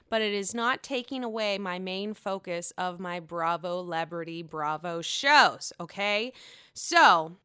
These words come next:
I just wanted to get that off my chest. Maybe I was feeling a little guilty. Maybe that's why I wanted to bring it <laughs> up to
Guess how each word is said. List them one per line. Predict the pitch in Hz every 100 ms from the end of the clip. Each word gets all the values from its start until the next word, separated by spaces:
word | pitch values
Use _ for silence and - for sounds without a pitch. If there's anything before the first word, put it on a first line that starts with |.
| _ 226
I |
just | 240 -
wanted | 269 208
to |
get | 175 190 185
that | 170
off | 165 160
my | 151 -
chest. | - 320 392 - -
Maybe | 190 262
I | 403
was | 392 -
feeling | 214 226 208
a | 165
little | 185 139
guilty. | - 160 - 147 131
Maybe | 147 165
that's | 165 160 165
why | 156 156
I | _
wanted | 170 160 151 143
to | 156
bring | 143 147
it | 226
<laughs> | -
up | 277 -
to | - - 254